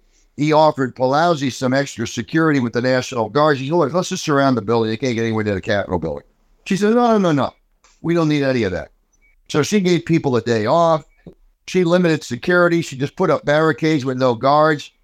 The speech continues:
Trust me, folks, that there's, there's a, there's a direct attempt by Pelosi to not secure the building. These are the facts that will come out in all of this, okay? There was a deliberate attempt to not secure the building.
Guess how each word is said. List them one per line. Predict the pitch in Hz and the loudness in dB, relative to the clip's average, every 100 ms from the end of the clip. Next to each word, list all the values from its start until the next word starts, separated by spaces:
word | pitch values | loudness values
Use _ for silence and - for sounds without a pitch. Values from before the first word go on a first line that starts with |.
| _ _ _ _ | _ _ _ _
Trust | - 208 208 151 | -2 0 0 -2
me, | 143 | -2
folks, | 147 131 127 - | 2 2 0 -4
that | - 135 139 | -6 -6 0
there's, | 143 143 139 | 2 2 2
there's | 139 139 123 | 0 0 0
a, | 117 - | -2 -2
there's | 135 135 | -2 0
a | 120 | -2
direct | 104 117 135 190 190 - | -2 0 2 0 -2 -4
attempt | 147 - - 185 180 127 | -4 -2 0 2 0 -2
by | 131 127 | 0 0
Pelosi | - 131 139 165 165 127 127 123 | 0 0 2 2 0 0 -4 -2
to | 120 | -2
not | 131 139 151 | 0 0 -2
secure | - 143 - 120 120 | -8 -10 -2 0 0
the | 117 | 2
building. | 151 190 160 110 - _ _ _ _ - | 2 2 2 -2 -8 _ _ _ _ -2
These | 180 226 185 | 2 4 4
are | 185 | 2
the | 139 | 0
facts | - 165 165 - | 2 0 0 -2
that | 151 | -2
will | 135 143 | 0 -2
come | - 156 151 | 0 0 2
out | 160 170 | 2 2
in | 120 | 0
all | 104 87 | 0 -2
of | 78 82 | -4 -8
this, | - - - | -10 -10 -6
okay? | 110 107 123 120 | -6 -2 0 0
There | 127 | 0
was | 120 | 0
a | 117 | -2
deliberate | 98 139 185 190 147 | 0 0 2 2 0
attempt | - 160 170 - | 0 0 0 0
to | |
not | 117 127 - | -2 -2 -4
secure | - - 135 117 | -8 -2 0 0
the | 104 | 2
building. | 175 185 127 | 2 2 0